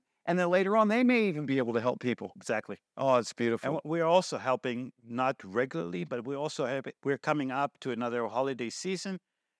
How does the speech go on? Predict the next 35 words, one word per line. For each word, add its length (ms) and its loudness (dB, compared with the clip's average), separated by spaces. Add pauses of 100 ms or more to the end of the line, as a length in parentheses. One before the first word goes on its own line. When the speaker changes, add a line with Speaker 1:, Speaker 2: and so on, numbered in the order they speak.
(120)
Speaker 2:
And 140 -2
in 100 -2
holiday 400 0
season, 460 -6
people 420 -4 (300)
eat 280 -6
more. 460 -2 (560)
So, 160 -8 (100)
<laughs> 640 -6
so 200 -2
we 160 -2
help 420 2
with 160 -6
vouchers 800 -2
for 400 -4
families 480 -2
with 140 -8
a 40 -6
lot 200 2
of 80 -8
children 560 -6
or 120 -8
single 360 -6
mother 340 -2
families. 540 -6 (200)
Speaker 1:
Yeah. 180 -20 (220)
Speaker 2:
We 140 -4
help 220 2
them 220 -4
to 180 -2
go 220 -2
through 400 -4
the 100 0
holiday 400 0
season, 440 -6